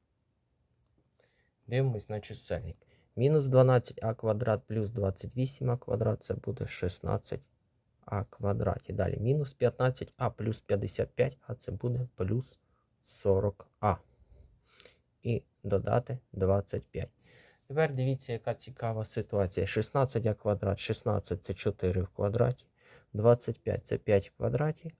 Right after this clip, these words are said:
а сорок це два помножити на чотири на п'ять. Тобто в мене в чисельнику формула квадрат суми чотири а додати п'ять в квадраті.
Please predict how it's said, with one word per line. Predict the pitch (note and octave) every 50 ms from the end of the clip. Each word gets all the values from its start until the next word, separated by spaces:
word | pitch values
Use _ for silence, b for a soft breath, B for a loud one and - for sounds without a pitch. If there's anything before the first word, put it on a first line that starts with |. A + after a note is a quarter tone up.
| _ _
а | - G#2+ G#2
сорок | - - - D3 D#3 - C3 C3+
це | - - A#2+ G2+
два | F#2+ A2+ A2 A#2 A#2+
помножити | B2+ - - G#2+ G#2 G#2 A2+ A2+ A2 A2 G2+ - -
на | G#2 G2
чотири | G2 - - - - B2+ B2+ A#2+
на | A2+ G#2
п'ять. | F#2+ - - - - -
Тобто | - C#3+ C3+ - - G2+
в | G2+ G2+
мене | G#2+ A#2+ B2+ C3+ C#3+ C#3+ C3+ b b b b b b b b b
в | A#2+ A2+ A#2+ A#2 A#2+ - _
чисельнику | - - G#2+ G2 - - C3 C#3 C#3+ C3 B2+ - - -
формула | - - - G#2+ G#2 A2+ C3 C#3 D3+ D3+ D#3 D3+ D#3+ D#3+ D3+ - B B B B B B B B B B B B B B B B B B B B _ _
квадрат | - - G2 F#2+ G2 F#2+ G2+ G2+ A#2+ B2+ B2+
суми | - - - - G#2+ F#2+ F2+ F2 F2
чотири | - - - G2+ G2 - - G#2 F#2 F2+ - -
а | - A#2+ C#3 D#3 F3 - _ _ _ _ _ _ _ _ _ _ _ _ _ _ _ _ _ _ _
додати | - G#2 F#2+ F2+ F#2 G#2 G2+ G#2+ G#2+ - G#2+ A2 - _ _ _ _ _ _ _
п'ять | - F#2 F2 E2+ F2+ - - - _ _ _ - - - - _ _ _ _ _ _ _ _ _ _ _
в | _ _
квадраті. | _ - A#2+ - - - - - - - - -